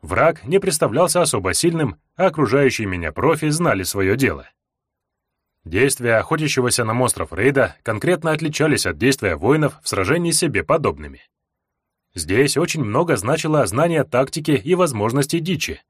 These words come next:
и знание схем противодействия им. Уровень магической поддержки был значительно ниже, а ответственность на каждом отдельном бойце выше,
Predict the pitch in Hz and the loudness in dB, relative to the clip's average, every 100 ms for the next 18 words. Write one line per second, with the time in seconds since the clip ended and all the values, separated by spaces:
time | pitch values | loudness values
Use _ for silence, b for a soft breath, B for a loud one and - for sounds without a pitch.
0 | _ - 185 120 160 139 98 120 151 170 | _ -4 -2 2 2 2 -2 -2 0 0
1 | 160 165 147 85 - 107 117 71 - _ | -2 -2 0 -2 -2 -2 -2 -4 -14 _
2 | _ _ _ _ _ _ _ _ _ 104 | _ _ _ _ _ _ _ _ _ 0
3 | 131 143 131 117 135 139 - 107 85 78 | 4 4 4 2 0 0 0 -2 -2 -4
4 | 95 139 - 107 185 165 170 147 98 98 | -2 -2 0 2 2 2 -2 -2 -2 -2
5 | 160 165 85 78 _ _ _ _ - 131 | 0 0 -2 -6 _ _ _ _ -2 2
6 | 160 120 123 - 123 104 113 135 - 135 | 2 2 -4 0 -2 -2 0 0 2 2
7 | 107 98 98 123 98 80 76 - 147 151 | 2 -4 0 0 0 -6 -8 -2 -2 -2
8 | - 165 131 - 73 | -4 0 0 0 -6